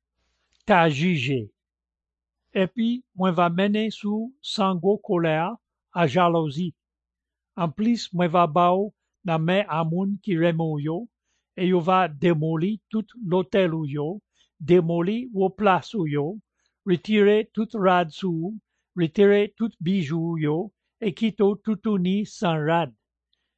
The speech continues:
Yo va pouse yon gwo foul kont ou, yo va lapide ou, e rache ou an mòso ak nèpe yo. Yo va brile lakay ou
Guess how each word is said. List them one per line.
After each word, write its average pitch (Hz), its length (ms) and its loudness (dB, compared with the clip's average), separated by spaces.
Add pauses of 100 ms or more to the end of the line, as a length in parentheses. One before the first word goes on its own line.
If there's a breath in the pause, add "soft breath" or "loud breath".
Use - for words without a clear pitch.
(160)
Yo 170 160 2
va 180 240 4 (160)
pouse 220 440 2 (200)
yon 170 240 -2
gwo 180 240 2
foul 196 380 -4 (420)
kont 180 320 -2
ou, 214 160 -6 (480)
yo 165 100 2
va 170 220 4
lapide 175 560 0
ou, 196 220 -2 (300)
e 170 120 0
rache 190 800 0 (160)
ou 202 320 -4 (180)
an 165 160 -2
mòso 180 540 -4 (400)
ak 175 180 -2
nèpe 175 480 0
yo. 135 160 -6 (1120)
Yo 165 120 -2
va 165 180 2
brile 208 340 2
lakay 196 480 2
ou 175 160 -4